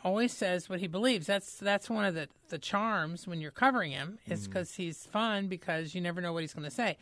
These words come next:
Speaker 1: But just because she wanted to run against him, that was kind of a Hail Mary pass, 'cause she figured that Stillman and Brunner, she had no chance.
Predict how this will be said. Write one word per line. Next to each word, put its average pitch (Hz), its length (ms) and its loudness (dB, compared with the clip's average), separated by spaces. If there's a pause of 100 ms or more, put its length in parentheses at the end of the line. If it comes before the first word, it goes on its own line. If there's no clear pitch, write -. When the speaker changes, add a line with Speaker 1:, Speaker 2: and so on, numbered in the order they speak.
(400)
Speaker 1:
But 226 340 8 (760)
just 285 240 2
because 247 440 2
she - 180 -2
wanted 165 320 0
to 233 60 -2
run 240 180 2
against 240 360 0
him, 254 180 2 (220)
that 285 160 8
was 254 120 2
kind 285 180 4
of 196 80 6
a 160 60 4
Hail 196 300 4
Mary 170 320 0
pass, - 420 -4
'cause 180 160 -2
she - 180 -4
figured 185 440 -2
that 151 200 -2
Stillman 202 480 2
and 156 140 0
Brunner, 170 340 2
she - 180 -4
had 151 120 0
no 151 160 0
chance. - 500 -10